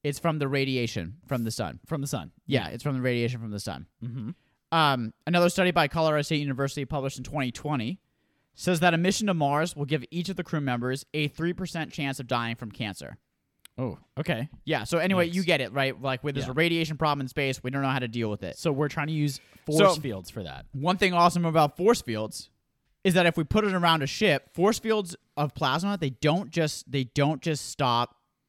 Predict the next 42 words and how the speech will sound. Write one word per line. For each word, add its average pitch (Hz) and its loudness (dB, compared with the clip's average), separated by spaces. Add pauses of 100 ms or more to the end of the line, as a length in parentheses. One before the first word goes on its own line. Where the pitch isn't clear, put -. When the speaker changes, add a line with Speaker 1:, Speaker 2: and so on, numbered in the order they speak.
(680)
Speaker 1:
projectiles 143 2
or 127 -4
stuff 139 -2
from 151 -6
coming 139 -4
through, 151 0
they 147 0
stop 139 -2
radiation. 117 -4 (260)
Speaker 2:
Oh. 151 -2 (1700)
Speaker 1:
Um, 143 4
so 160 0
nasa 180 0
is 160 -4
looking 170 -2
into 156 -2
putting 151 -2
force 151 -2
fields 143 -2
around 131 -2
ships - -4 (320)
for, 143 -2
for 160 0
long-term 139 -2
space 139 -4
travel. 170 -2 (400)
The 165 2
biggest 175 2
problem, 160 2
though, 190 2
is 139 -4
that 143 -2
to 151 -6
get 151 2
a 190 2
force 160 0
field 123 -2
to 135 -6
stay 143 -2
around 131 0
a 139 -2
ship, 139 -2